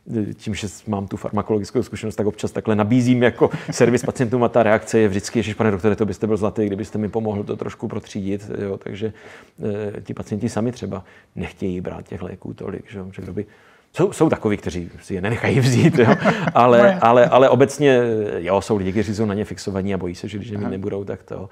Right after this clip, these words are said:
Speaker 1: Ale, ale obecně lidi asi jako, že nechtějí jako zobat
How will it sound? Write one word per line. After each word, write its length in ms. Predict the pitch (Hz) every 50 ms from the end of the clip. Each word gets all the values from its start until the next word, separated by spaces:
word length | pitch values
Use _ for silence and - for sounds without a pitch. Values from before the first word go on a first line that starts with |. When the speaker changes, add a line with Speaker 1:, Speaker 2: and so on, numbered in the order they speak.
| - - - - - _ _ _
Speaker 1:
Ale, 500 | - 92 95 98 101 101 98 98 101 104 101 101 98 - -
ale 180 | - - 101 101
obecně 320 | 107 123 135 131 - - 143
lidi 200 | 135 127 139 139
asi 160 | 123 - -
jako, 240 | 160 131 147 135 107
že 100 | - 120
nechtějí 600 | 131 - 98 - _ - 131 110 98 98 98 104 104 104 101 104
jako 220 | 101 92 - 110
zobat 420 | 98 107 104 98 107 104 104 -